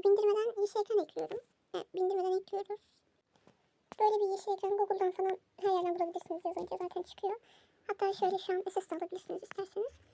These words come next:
Burada, e, şurada şöyle bir şey var. <laughs> Bulamıyorum şu an. Bir dakika.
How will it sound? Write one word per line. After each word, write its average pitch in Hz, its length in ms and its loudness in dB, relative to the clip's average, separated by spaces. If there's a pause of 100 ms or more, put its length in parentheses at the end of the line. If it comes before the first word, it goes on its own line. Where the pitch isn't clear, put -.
(460)
Burada, 440 200 2 (220)
e, 359 240 2
şurada 440 340 -2 (960)
şöyle 381 260 -4
bir 392 80 -10
şey 392 200 -8
var. 381 60 -10 (1700)
<laughs> 370 340 2 (2750)
Bulamıyorum 415 400 4
şu - 140 -6
an. 403 160 0
Bir 392 100 -8
dakika. 381 280 -8